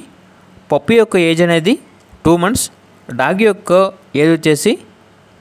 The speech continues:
three years. అంతేకాకుండా చాలా యాక్టివ్గా ఉంటాయి, ఎటువంటి health problems అనేవి ఏమీ లేవు. Transportation available లేదు. డైరెక్ట్గా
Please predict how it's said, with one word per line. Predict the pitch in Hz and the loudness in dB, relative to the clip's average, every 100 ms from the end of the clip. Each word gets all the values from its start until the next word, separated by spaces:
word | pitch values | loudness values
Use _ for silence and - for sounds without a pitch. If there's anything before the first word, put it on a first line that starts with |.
| _ | _
three | 156 180 | -2 0
years. | 139 127 - - _ _ _ 127 | -2 -4 -8 -12 _ _ _ -6
అంతేకాకుండా | 135 170 185 190 180 226 - - - | -2 -2 0 0 0 0 -4 -18 -4
చాలా | 139 139 131 127 | 0 0 -2 -6
యాక్టివ్గా | 117 160 156 165 | -4 -2 -2 -2
ఉంటాయి, | 160 160 202 226 - - | -2 0 -2 -4 -8 -10
ఎటువంటి | 123 156 151 151 147 180 247 - - | -4 -2 0 -2 -4 -4 -4 -8 -6
health | 135 135 147 | -4 -2 -2
problems | 156 156 147 160 | -2 -2 -2 -2
అనేవి | 147 143 202 - - 120 | -2 -2 -6 -8 -8 -4
ఏమీ | 127 143 | 0 0
లేవు. | 127 135 349 - - - - _ _ | 0 0 -2 -4 -20 -20 -20 _ _
Transportation | 127 147 160 - 170 165 156 - 113 - - | -4 -4 -4 -2 0 0 -2 -2 -6 -8 -6
available | 127 135 151 139 | -4 0 0 0
లేదు. | 131 202 - _ _ _ 120 | 0 -2 -4 _ _ _ -2
డైరెక్ట్గా | 143 147 160 156 | -2 -2 -2 0